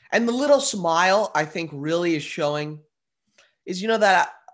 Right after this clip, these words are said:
phrase, "Game recognizes game"? I think it was "Game recognizes game" because, damn, Kendall Roy just, wow, demolishes his father. I think it's a literal demolishment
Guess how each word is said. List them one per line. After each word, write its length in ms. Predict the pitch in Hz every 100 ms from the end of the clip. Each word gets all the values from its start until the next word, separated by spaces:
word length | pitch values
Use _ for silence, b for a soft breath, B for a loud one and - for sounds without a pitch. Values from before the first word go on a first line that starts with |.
| -
phrase, 460 | - 180 175 160
"Game 500 | 131 123 160 175 175
recognizes 760 | 165 160 170 170 147 151 147 131
game"? 380 | 135 143 151 147
I 80 | -
think 220 | 180 214
it 60 | 185
was 120 | 156
"Game 320 | 131 156 151
recognizes 680 | 143 143 151 110 131 127 131
game" 280 | 139 131 127
because, 460 | 139 156 139 131 - _ _ _ _ _ _ _ _ _ _ _ _ _ 127 -
damn, 500 | 175 175 147 117 117 b b b -
Kendall 520 | 208 214 226 214 160
Roy 600 | 143 165 165 175 180 185 b b _ _ _ _ _ _ _ _ _ _ _
just, 180 | 180 - _ _
wow, 540 | - 135 160 151 - 135
demolishes 800 | 160 151 156 170 180 170 - 139
his 120 | 117
father. 200 | 127 120
I 40 |
think 160 | 170 202
it's 120 | 151
a 60 | 151
literal 420 | 147 202 233 220
demolishment 800 | 165 156 135 135 139 131 123 117